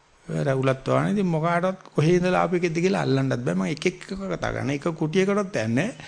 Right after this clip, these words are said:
මං භාවනා කරනවා. දැන් ඔක්කොම මාව අල්ලගෙන ගිහිල්ලා හෙට සිවුරු දාන්න කියලා කැපුවා රැවුල. කොණ්ඩෙත් කැපුවා.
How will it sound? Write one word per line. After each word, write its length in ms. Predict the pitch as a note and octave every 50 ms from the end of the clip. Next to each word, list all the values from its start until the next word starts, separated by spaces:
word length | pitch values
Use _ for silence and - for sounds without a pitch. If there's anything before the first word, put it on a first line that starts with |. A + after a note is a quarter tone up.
| - - - - - -
මං 180 | - A3+ G#3+
භාවනා 380 | F#3 G#2+ D#2 E2 F#2+ F#2 E2 -
කරනවා. 340 | - - - - G#2+ B2+ - - _ _ _ - - - - -
දැන් 180 | - - F3+ D#3
ඔක්කොම 560 | C3+ C3 - - - F3+ F#3 G3 G3 G#3 G#3 G3
මාව 220 | F3+ F3 F3 E3+
අල්ලගෙන 360 | D#3+ D3+ D#3 D3+ D3+ C#3+ C#3 C#3
ගිහිල්ලා 340 | C3 C3 C3+ D#3 F#3 F#3
හෙට 180 | D#3 D3 D3+ F3
සිවුරු 260 | F3+ D#3+ F3 E3+ E3 D#3+
දාන්න 320 | D3 C#3 C#3 C#3 C3+ C3+
කියලා 220 | C3 C3 C#3+ F3
කැපුවා 320 | F3 D#3+ C#3+ C#3 C#3+ C#3 B2+
රැවුල. 260 | A2+ E2+ F#2+ F#2+ F#2 - - - - - _ - - _ _ _ _ _ _ _ _ _ _ _ _ _ _ _ _ _ _ _ _ _ _ -
කොණ්ඩෙත් 340 | C3+ C3+ C#3+ C#3 D3+ D#3 D#3
කැපුවා. 360 | - F#2+ E2+ F#2+ - -